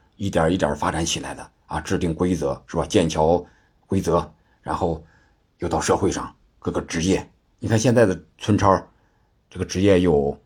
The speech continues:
司机、挖掘机司机，有理发师，有个体户，还有特警、警察机关、企事业单位的人。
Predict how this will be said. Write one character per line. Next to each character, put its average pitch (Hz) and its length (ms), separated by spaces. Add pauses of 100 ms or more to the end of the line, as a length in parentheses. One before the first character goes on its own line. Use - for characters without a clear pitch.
(560)
司 - 240
机、 107 480
挖 92 180
掘 95 100
机 92 140
司 98 180
机， 92 260
有 95 100
理 90 120
发 - 200
师， 101 340
有 87 120
个 98 180
体 90 120
户， 85 320
还 - 120
有 98 100
特 110 300
警、 90 180
警 90 180
察 82 140
机 104 180
关、 104 200
企 82 140
事 98 120
业 92 100
单 95 160
位 135 140
的 - 80
人。 - 160